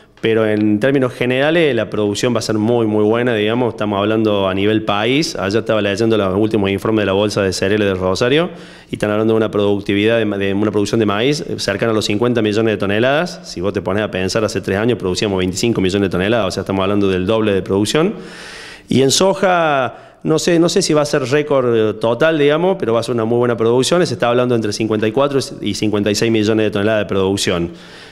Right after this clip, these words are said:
Eh, pensá que el año pasado la producción nacional no llegó a treinta y cinco millones de toneladas. Entonces, la verdad que venimos de un año bastante, bastante bueno en te-, a nivel general, a nivel país, y creo que eso va a ser muy bueno para todo el país, para todas las economías regionales.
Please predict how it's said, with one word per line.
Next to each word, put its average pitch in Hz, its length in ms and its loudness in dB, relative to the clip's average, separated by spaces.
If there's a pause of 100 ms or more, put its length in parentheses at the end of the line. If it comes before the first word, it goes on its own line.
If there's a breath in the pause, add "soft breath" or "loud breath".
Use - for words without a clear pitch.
(140 loud breath)
Eh, 101 140 0
pensá 104 320 0
que 104 60 -2
el 107 80 0
año 110 120 2
pasado 110 380 0
la 110 80 0
producción 101 320 -2
nacional 107 380 0
no 113 80 2
llegó 104 160 2
a 104 40 0
treinta 98 220 -2
y 95 60 -2
cinco 104 240 -2
millones 98 260 0
de 95 60 -2
toneladas. 104 440 0
Entonces, 92 800 -2
la 104 80 -6
verdad 101 240 0
que 101 80 -2
venimos 98 300 0
de 98 60 0
un 101 80 2
año 113 460 0
bastante, 113 500 0
bastante 104 320 0
bueno 120 220 2
en 98 120 -2
te-, 98 60 -6
a 98 180 -4
nivel 98 240 0
general, 107 280 0
a - 20 -2
nivel 110 240 0
país, 135 340 0
y 104 60 -8
creo 107 120 0
que 101 60 -2
eso 107 140 0
va 101 60 2
a - 20 -6
ser 104 160 -4
muy 104 100 2
bueno 110 180 0
para 95 200 -2
todo 117 120 0
el 113 60 0
país, 123 300 0
para 98 200 -4
todas 120 160 0
las 107 100 -2
economías 104 360 0
regionales. 131 520 -2